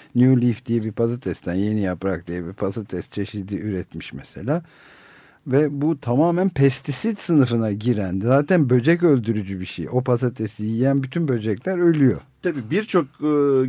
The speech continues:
Speaker 2: genetiği değiştirilmiş organizma, e, zaten bu özelliği taşır. Şimdi G D O'larda iki temel özellik vardır. Şu anda piyasada, dünyada ticareti yapılan,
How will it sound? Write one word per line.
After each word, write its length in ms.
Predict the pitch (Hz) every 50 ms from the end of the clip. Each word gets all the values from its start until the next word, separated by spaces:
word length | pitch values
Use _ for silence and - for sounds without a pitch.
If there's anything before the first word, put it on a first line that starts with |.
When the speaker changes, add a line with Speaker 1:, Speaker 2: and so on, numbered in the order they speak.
| 120 113
Speaker 2:
genetiği 440 | 131 135 139 143 135 - 180 170 139
değiştirilmiş 640 | 139 139 135 131 - 147 139 143 160 180 190 - -
organizma, 880 | 131 143 139 131 123 135 131 131 127 120 113 117 131 139 160 185 185 -
e, 180 | 135 135 135 135
zaten 400 | 135 147 139 135 139 170 165 156
bu 160 | 160 147 123
özelliği 400 | 135 127 135 127 131 131 131 127
taşır. 240 | 131 113 - - 104
Şimdi 360 | - - 170 170 165 160 131 - _ _ _ _ _ _ _
G 200 | 127 143 165 170
D 80 | 175 170
O'larda 460 | 170 160 160 156 151 147 139 165 170
iki 260 | - - 143 - 143
temel 280 | - 151 139 143 135 131
özellik 520 | 131 117 120 120 113 117 113 113 - -
vardır. 340 | 98 92 87 82 73 90 85
Şu 160 | - - 135
anda 220 | 123 120 110 104 101
piyasada, 600 | - 123 127 127 131 - 123 107 101 104 90 - _ _ _ _ _ _ _ _
dünyada 460 | 120 127 139 147 147 135 127 110 110
ticareti 600 | 104 - 147 139 127 147 139 135 131 131 127 - 135
yapılan, 480 | 110 - - 98 101 98 92 82 -